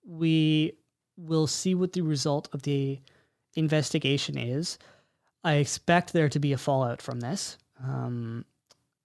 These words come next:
it's a brutal situation. It highlights a problem in sports that's continued to show itself in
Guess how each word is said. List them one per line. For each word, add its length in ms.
it's 480
a 80
brutal 340
situation. 760
It 80
highlights 440
a 60
problem 420
in 60
sports 640
that's 360
continued 600
to 560
show 320
itself 680
in 480